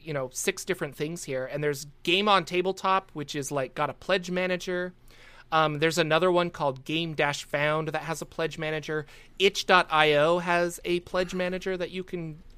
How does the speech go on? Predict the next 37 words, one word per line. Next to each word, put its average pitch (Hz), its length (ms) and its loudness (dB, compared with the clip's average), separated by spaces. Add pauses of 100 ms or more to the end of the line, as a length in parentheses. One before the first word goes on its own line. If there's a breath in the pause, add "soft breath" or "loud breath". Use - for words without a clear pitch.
do. 185 320 -2 (260 loud breath)
So 208 320 2
a 190 80 4
lot 190 320 6
of 233 140 -2
these, 175 400 -8 (100)
um, 139 400 -6 (840)
there 208 180 8
are 196 200 8
other 233 240 6
resources 165 560 -2
besides 151 400 -4
Kickstarter. 120 680 -6 (320 soft breath)
And 170 100 2
I 170 80 6
think, 285 580 -4 (460 soft breath)
uh, 143 360 2 (260)
f-, - 220 -20 (320)
from 190 260 -2
what 240 120 6
I'm 330 140 4
hearing 202 380 0
on 160 320 0 (340)
Twitter 165 460 0
and, 143 340 -8
and 135 400 -10
reading 151 400 -4
this 135 240 -4
and 135 100 -10
stuff, 139 320 -6
I 156 120 -4
feel 247 280 -2
like 214 180 0
a 180 40 4
lot 147 300 4
of 165 80 0
those 151 200 0